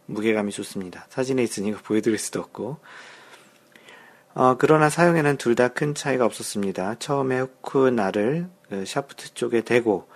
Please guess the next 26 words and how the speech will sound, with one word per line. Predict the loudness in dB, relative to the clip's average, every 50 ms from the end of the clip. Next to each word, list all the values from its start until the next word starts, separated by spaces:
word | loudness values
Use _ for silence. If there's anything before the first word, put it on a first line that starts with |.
| -20 -20 -20 -20 -20 -20 -20 _ _ _
그립을 | -8 0 4 4 4 4 4 0 0
후크 | -2 -6 _ -6 -4
날에 | -2 0 2 2 2 0
걸어서 | 0 0 -2 -2 -2 -4 -4 -6 -8
한 | -6 -4
번에 | -4 -2 -2 -2 -2
쭉 | -4 -4 -4 -2 0 0 -2 -2 -4
찢기가 | -12 -12 -6 -4 -4 -2 -2 -4 -4
좀 | -4 -4 -4 -4 -2
어색했지만 | -4 -6 -6 -8 -8 -8 -10 -6 -4 -2 -2 -2 -2 -4 -4 -4
몇 | -6 -4
번 | -2 -2 0 0
해보니 | 0 0 0 0 0 0 -2 -4 -6
힘 | -8 -8 -6 -4 -4 -4
조절도 | -4 -6 -2 0 0 0 0 0 -2 -2 -2
어렵지 | -2 -2 -4 -4 -4 -6
않고 | -6 -6 -6 -4 -2 0 0 0 -2 -10 -20 -20 -20 -20 -20 _ _ _
연약한 | -6 -2 -2 -2 -2 -2 -4 -2
사람도 | -2 -2 -4 -2 -4 -4 -4 -4
무리 | -4 -4 -4 -2 -2
없이 | -2 -2 -4 -8 -10 -6 0 2 2 2 2 0 -6 _ _ _ _ _
그립을 | -6 -2 -2 0 0 0 -4 -4
잘 | -4 -4 -4 -4 -4
제거할 | -4 -4 -4 -2 -2 -2 -2 -4
수 | -6 -10
있었습니다. | -10 -8 -8 -8 -8 -6 -6 -6 -6 -6 -8 -12 -14 -14